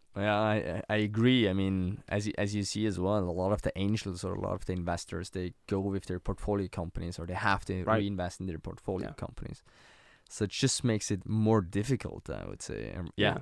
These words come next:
Speaker 1: to, to raise and to
Speaker 2: Because
Speaker 1: start.
Speaker 2: there you already made a bet, right? And now they need more money because they're missing their targets most likely. And instead of funding new projects, you just have to in-, inject money there to, uh, to make sure that the companies survive. Um,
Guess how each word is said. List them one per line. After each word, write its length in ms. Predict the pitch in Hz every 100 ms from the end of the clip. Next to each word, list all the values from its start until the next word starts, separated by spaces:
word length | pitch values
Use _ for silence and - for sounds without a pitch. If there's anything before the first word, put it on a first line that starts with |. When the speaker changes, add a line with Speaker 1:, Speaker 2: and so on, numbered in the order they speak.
| -
Speaker 1:
to, 200 | 98 85
to 120 | - 90
raise 280 | 73 104
and 100 | -
to 60 | -
Speaker 2:
Because 140 | 123 123
Speaker 1:
start. 80 |
Speaker 2:
there 80 | 156
you 120 | 156
already 260 | 143 139 120
made 180 | 117 110
a 60 |
bet, 200 | 104 123 -
right? 360 | 110 123 - -
And 140 | 110
now 160 | 110 113
they 220 | 120 120
need 220 | 90 117
more 220 | 127 131 123
money 300 | 127 156 156
because 260 | 120 110
they're 160 | - 113
missing 320 | 113 117 117
their 100 | 104
targets 460 | - 113 127 139 -
most 240 | 127 -
likely. 440 | 120 123 - 143 - - - -
And 200 | 113 110
instead 360 | 113 107 113 113
of 80 |
funding 360 | - 113 107 104
new 140 | 120
projects, 460 | 139 107 104 107 -
you 80 | 110
just 220 | - -
have 220 | 113 120
to 280 | - 107 101 - -
in-, 220 | 104 -
inject 440 | 107 110 113 107 117
money 240 | 107 104
there 260 | 117 120 110
to, 340 | - 110 107
uh, 220 | 104 101 -
to 120 | -
make 200 | 110 107
sure 120 | -
that 120 | 107 -
the 60 |
companies 440 | - 104 - 101 -
survive. 500 | 87 104 101 - - 98
Um, 260 | 101 95